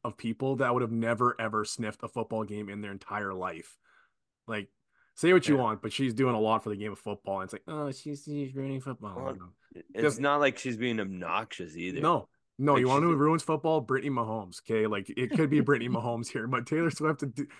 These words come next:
Speaker 1: she's being a good ambassador and bringing lots of people on football. Like, I don't care. Like, it doesn't change the fact I'm still watching the game. Like, so they
Speaker 2: Yeah.
Speaker 1: show her on T V. Like, who cares? It's unbelievable. But,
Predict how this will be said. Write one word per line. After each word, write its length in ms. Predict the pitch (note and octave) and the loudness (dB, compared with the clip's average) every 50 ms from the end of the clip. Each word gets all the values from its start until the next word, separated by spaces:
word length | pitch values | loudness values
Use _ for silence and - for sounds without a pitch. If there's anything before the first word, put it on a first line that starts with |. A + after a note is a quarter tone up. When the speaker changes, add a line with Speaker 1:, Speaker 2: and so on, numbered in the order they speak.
| - _ _ _ _ _ _ _ | -20 _ _ _ _ _ _ _
Speaker 1:
she's 200 | - - E3 E3 | 0 2 4 4
being 220 | C#3+ C#3 E3 E3 D#3+ | 6 6 6 6 4
a 40 | D3 | 4
good 220 | B2 C#3+ C#3+ C#3+ | 4 6 6 6
ambassador 520 | C#3+ B2+ B2+ A#2+ B2 B2 A#2+ - - B2 | 6 6 6 6 6 6 4 2 -2 -4
and 60 | A2+ G2+ | -2 -2
bringing 200 | A#2 A#2 A2+ A2+ | -2 -4 -2 -2
lots 180 | A2+ A2 - | -2 -2 -2
of 60 | - | -4
people 240 | - A2+ A2+ - G#2+ | -6 -6 -4 -4 -4
on 80 | G#2 G2+ | -6 -6
football. 300 | - G#2+ G2+ - G2+ G2 | -6 -8 -6 -2 0 2
Like, 80 | G2+ | 4
I 120 | A#2 C#3+ D3+ | 6 6 6
don't 160 | C3 A#2 - | 4 2 0
care. 220 | - G2 F#2+ G#2+ | -6 -6 -4 -4
Like, 160 | A2+ A2 G#2+ C#3 | -4 -2 0 0
it 80 | B2+ | 4
doesn't 240 | C3+ C#3+ C3+ C3+ A#2+ | 4 4 4 4 0
change 240 | A2+ B2 B2 B2 A#2 | -2 -2 -4 -2 -4
the 60 | A2+ | -4
fact 280 | - G#2+ G#2 A2 - - | 0 0 0 0 0 -4
I'm 80 | G#2 | -10
still 180 | - - A2 G#2 | -6 -6 -6 -4
watching 300 | F#2+ F#2+ G#2 - - F#2+ | -2 -4 -4 -4 -6 -12
the 80 | F2+ | -14
game. 440 | F2 - G2+ G2+ F2+ F2 F#2 G2 G2 - | -12 -12 -12 -12 -12 -12 -14 -18 -18 -18
Like, 180 | G2 F2+ _ - _ _ _ _ _ _ _ _ _ _ _ | -18 -18 _ -20 _ _ _ _ _ _ _ _ _ _ _
so 200 | - - A#2+ A#2 | -6 -2 0 0
they 60 | A2+ | 0
Speaker 2:
Yeah. 80 | A2 G#2+ | 0 -2
Speaker 1:
show 180 | - A2 A2 A2 | -2 -2 0 2
her 140 | A2 A2+ | 2 2
on 100 | G#2+ G#2+ | 0 0
T 220 | G#2 - G#2+ G2+ G2+ | -4 -8 -8 -8 -8
V. 180 | F#2+ G2 F#2+ | -8 -8 -10
Like, 140 | F#2 F#2 - | -10 -10 -10
who 160 | - G2+ G#2 | -10 -12 -12
cares? 360 | F#2+ - F2+ E2+ F2 F2+ - - | -10 -12 -16 -14 -14 -16 -16 -18
It's 100 | E2+ - | -18 -14
unbelievable. 560 | F#2 F#2+ F#2 E2+ F2 F2 F2+ F#2 F2+ F2 F2+ F2 | -14 -14 -12 -12 -12 -12 -12 -12 -14 -14 -14 -12
But, 220 | F2+ E2+ - - | -12 -14 -14 -16